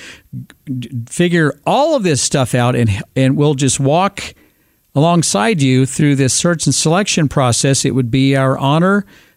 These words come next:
to help you and your family. We can make this whole process super simple for you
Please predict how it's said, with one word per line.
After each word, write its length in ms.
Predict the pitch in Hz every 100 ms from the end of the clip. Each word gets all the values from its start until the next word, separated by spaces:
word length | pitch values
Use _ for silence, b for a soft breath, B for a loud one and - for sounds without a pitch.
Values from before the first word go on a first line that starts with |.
| b
to 160 | - 139
help 300 | 151 156 -
you 540 | 123 156 185 196 208 B B B -
and 160 | 131
your 180 | 131 139
family. 520 | 127 156 160 165 180
We 220 | 196 131 139
can 260 | 156 131
make 480 | 135 147 160 - - b b b
this 220 | 135 -
whole 200 | - 170
process 800 | 170 190 170 - 180 165 - - -
super 640 | - - - 208 208 135
simple 460 | 113 - 147 139 123
for 180 | - 123
you 480 | 117 117 117 127